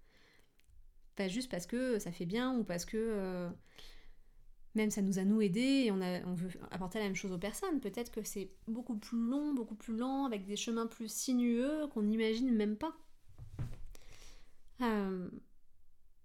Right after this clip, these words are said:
moi, typiquement, j'ai fait pas m-, beaucoup de choses différentes, hein. Là, je commence maintenant, au bout de six ans, cinq ans,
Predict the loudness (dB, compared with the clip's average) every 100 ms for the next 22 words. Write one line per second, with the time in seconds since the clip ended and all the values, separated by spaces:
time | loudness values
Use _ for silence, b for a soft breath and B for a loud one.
0 | -20 -20 -2 0 0 -4 0 4 4 2
1 | -2 -6 2 2 2 -2 -2 2 2 2
2 | 2 0 2 2 0 -2 -6 -8 -20 -20
3 | -20 -20 -20 -20 -20 -6 0 2 2 2
4 | 2 0 0 2 2 2 0 0 -2 -4
5 | -4 -4 -4 -2 -2 -4 -10 -20 -20 -20
6 | -16 -6 0 0 0 -8 -20 -20 -20 -20
7 | -20 -20 -20 -20 -18 -4 -4 0 -2